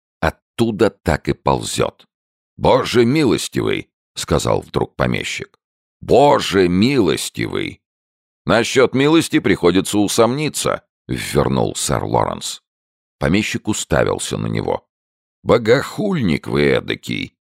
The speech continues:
сказал он. «Я не знаком с Чарлом. Говорят, он выжил из ума». «Нет, я не сказал бы», мягко возразил сэр Лоренс.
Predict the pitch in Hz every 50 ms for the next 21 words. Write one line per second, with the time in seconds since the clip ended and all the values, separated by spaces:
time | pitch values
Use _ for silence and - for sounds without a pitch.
0 | _ _ - - - - 78 65 - 62 57 52 50 57 50 - - _ _ _
1 | _ _ _ _ _ _ _ _ _ _ - - 95 110 127 131 127 107 76 98
2 | 135 131 - - - 117 85 67 - - - - - 101 87 76 58 58 53 52
3 | 52 50 50 - - _ _ _ - 71 78 82 95 110 127 127 - 117 120 120
4 | 104 78 76 110 120 98 73 95 107 101 104 95 73 - 101 107 107 98 76 55
5 | 50 - _ _ _ _ _ _ _ _ _ _ _ _ 62 73 80 69 55 -
6 | - 53 57 73 73 73 78 76 - - 123 123 107 170 165 131 80 53 - -
7 | 50 50 - _ _ _ _ - 73 71 65 - - - 55 53 50 55 - 62
8 | 58 58 - - 52 50 50 - - 69 64 50 52 53 64 60 52 50 50 50
9 | - - - -